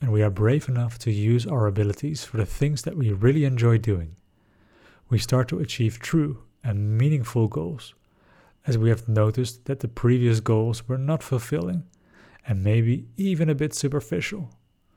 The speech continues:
This level holds a powerful shift, and we awaken to the possibilities of living life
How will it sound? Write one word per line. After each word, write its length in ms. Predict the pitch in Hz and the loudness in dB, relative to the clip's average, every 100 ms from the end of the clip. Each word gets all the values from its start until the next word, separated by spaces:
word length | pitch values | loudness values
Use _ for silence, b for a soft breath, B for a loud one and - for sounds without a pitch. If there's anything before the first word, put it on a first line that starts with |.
| b b b b b b b b b b b b | b b b b b b b b b b b b
This 180 | 156 143 | 2 4
level 280 | 127 131 | 4 4
holds 280 | 113 113 113 | 2 2 2
a 60 | 113 | -4
powerful 560 | - 123 135 120 - | -2 0 0 0 -4
shift, 480 | 135 - 175 - - _ _ _ _ _ | -6 -4 -8 -8 -14 _ _ _ _ _
and 160 | 127 107 | 0 2
we 120 | 107 | 2
awaken 520 | 98 101 113 117 113 | 2 2 2 0 -2
to 120 | 117 | -2
the 80 | 110 | -6
possibilities 880 | - 120 - 107 110 110 117 113 - | -2 -2 -2 0 2 2 0 -2 -2
of 260 | 165 104 | -6 -4
living 300 | 107 127 135 | 2 4 4
life 420 | 123 113 110 110 | 4 4 2 -2